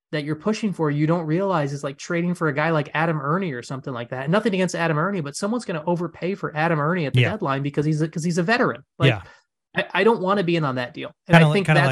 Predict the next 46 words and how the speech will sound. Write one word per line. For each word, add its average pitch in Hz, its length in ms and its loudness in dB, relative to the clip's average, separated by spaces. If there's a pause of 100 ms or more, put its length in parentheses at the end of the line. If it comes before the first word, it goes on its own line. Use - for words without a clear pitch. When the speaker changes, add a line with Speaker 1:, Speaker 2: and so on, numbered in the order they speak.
Speaker 2:
like, 139 80 -2
Speaker 1:
something 131 40 2
Speaker 2:
uh, 123 220 -2
overpaying 120 540 -2
for 120 140 -4
Speaker 1:
Yeah. 107 80 -8
Speaker 2:
Ben 113 200 -2
Chiarot. 113 480 -4
Ben 165 120 4
Chiarot's 147 300 0
a 113 60 -10
good 120 160 -2
player, 170 320 2
but 107 260 -8
it - 80 -14
was 147 200 -10
kinda 120 240 -2
Speaker 1:
Exactly. 156 360 2
Speaker 2:
overpaying 131 140 0
for 110 200 -6
him 98 80 -10
last 110 320 -2
Speaker 1:
Yeah. 156 40 0
Speaker 2:
year. 90 220 -8 (180)
Speaker 1:
Like, 208 460 -2
you 254 120 2
don't, 277 220 4
you 247 100 2
don't 339 180 2
wanna 277 220 -2
do 185 260 2
what 165 220 0
the, 151 320 -2
like, 165 260 -2
you 202 140 -2
don't 269 180 2
wanna 220 220 -2
be 180 240 -4
the 160 160 0
opposite 160 460 -2
side 147 280 0
of 135 40 -8
the 139 80 -8
Patrick 151 440 -4
Eaves 175 320 -4
deal, 117 320 -8